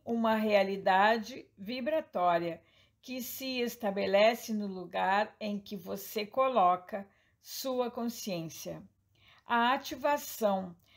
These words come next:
tal como foi realizada ao nível da coroa radiante do coração e da coroa de fogo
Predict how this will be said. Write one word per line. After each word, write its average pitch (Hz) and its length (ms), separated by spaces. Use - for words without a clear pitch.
tal 208 220
como 214 320
foi 220 300
realizada 208 1040
ao 208 260
nível 262 460
da 240 180
coroa 226 440
radiante 226 680
do 214 160
coração 220 840
e 220 120
da 220 160
coroa 208 500
de - 140
fogo 202 680